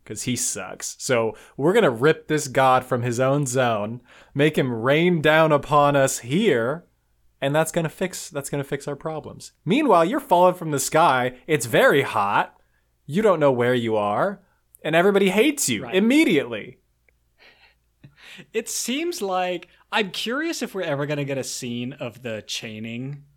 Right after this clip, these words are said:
Speaker 2: right? We keep hearing about it. But it's, so maybe there were some things between the chaining and the original, like,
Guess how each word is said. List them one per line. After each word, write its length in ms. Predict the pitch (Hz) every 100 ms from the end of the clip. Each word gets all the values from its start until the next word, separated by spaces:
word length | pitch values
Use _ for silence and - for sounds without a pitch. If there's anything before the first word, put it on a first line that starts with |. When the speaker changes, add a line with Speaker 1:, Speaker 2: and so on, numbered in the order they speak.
| _ _ _ _ _ _ _ _ _
Speaker 2:
right? 240 | 151 143
We 80 | 143
keep 200 | 143 160
hearing 260 | 147 131 131
about 280 | 143 143 151
it. 220 | 151 - _ _ _ _ _ _ _ _
But 420 | 208 220 202 180 -
it's, 400 | 247 254 233 254
so 400 | 233 220 202 202 - _ _
maybe 320 | - 190 247
there 180 | 233 214
were 160 | 196 165
some 320 | 143 151 127
things 400 | - 135 131 123
between 520 | - 110 - 120 120
the 60 | 113
chaining 540 | - 117 113 113 113
and 160 | 139 113
the 80 | 107
original, 460 | 110 110 113 110
like, 420 | 110 104 - -